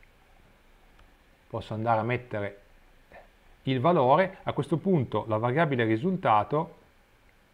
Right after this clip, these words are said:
vale tre, ovvero quello che io ho inserito all'interno del, del prompt.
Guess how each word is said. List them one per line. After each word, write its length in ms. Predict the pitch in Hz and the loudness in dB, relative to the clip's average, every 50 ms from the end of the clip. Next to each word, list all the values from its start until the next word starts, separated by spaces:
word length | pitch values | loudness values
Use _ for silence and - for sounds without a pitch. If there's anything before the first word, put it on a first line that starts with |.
| _ _ - - - _ _ - _ _ _ _ _ _ | _ _ -20 -20 -20 _ _ -20 _ _ _ _ _ _
vale 320 | - 120 104 92 101 - - - | 2 2 2 2 2 -2 -8 -14
tre, 240 | - - 95 - - _ _ - _ _ _ _ | -12 -10 -10 -10 -12 _ _ -20 _ _ _ _
ovvero 300 | - 175 127 113 110 120 | -2 2 2 4 4 4
quello 220 | - - 123 120 120 | 2 2 2 2 2
che 120 | - 127 | 2 2
io 160 | 117 110 104 | 2 2 2
ho 40 | 101 | 0
inserito 580 | 101 98 - - 113 95 90 90 - 104 - - | -4 -4 -4 -4 -2 -2 -4 -4 -6 -8 -10 -8
all'interno 540 | - 107 107 104 95 - 98 90 90 92 90 | -6 -6 -6 -6 -8 -8 -10 -10 -8 -10 -10
del, 300 | 90 90 90 92 95 - - - - | -10 -10 -10 -12 -14 -16 -18 -14 -12
del 120 | 95 95 | -10 -10
prompt. 400 | 90 - - 90 92 95 104 - | -10 -12 -16 -18 -18 -20 -20 -20